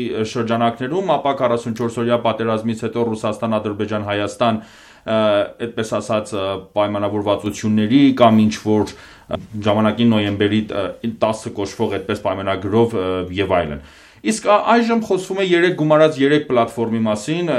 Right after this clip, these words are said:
ինչը լուրերում նաև լսում ենք երեք գումարած երկու, ըստ երևույթի Վրաստանը այդքան էլ ուղղակի, ը, չի մասնակցում։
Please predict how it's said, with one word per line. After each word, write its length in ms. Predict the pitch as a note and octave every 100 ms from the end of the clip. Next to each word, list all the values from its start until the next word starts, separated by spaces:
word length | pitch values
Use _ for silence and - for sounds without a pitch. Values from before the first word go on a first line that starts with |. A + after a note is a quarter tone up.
| A2
ինչը 240 | B2+ B2+
լուրերում 400 | A#2 A#2 A2+ A#2+
նաև 240 | A2 A2+ A2
լսում 240 | G#2+ A#2
ենք 140 | A2+ G#2+
երեք 220 | G#2 G2
գումարած 400 | G#2+ G#2 G#2 G2+
երկու, 360 | G#2 G2 C#3+ D3 C#3+ B2 F2+
ըստ 240 | F#2 -
երևույթի 320 | G2+ F#2+ A2 G2+ F#2+ F2+
Վրաստանը 560 | F#2 F#2 F#2 A2+ A2
այդքան 320 | G2 F#2 G2+ G2
էլ 140 | F#2 - - _
ուղղակի, 520 | G2 G2+ G2+ G2 G2+ F#2+
ը, 160 | E2 F2+ F2
չի 200 | - G2
մասնակցում։ 720 | F#2+ F#2 G2 F#2+ - G3+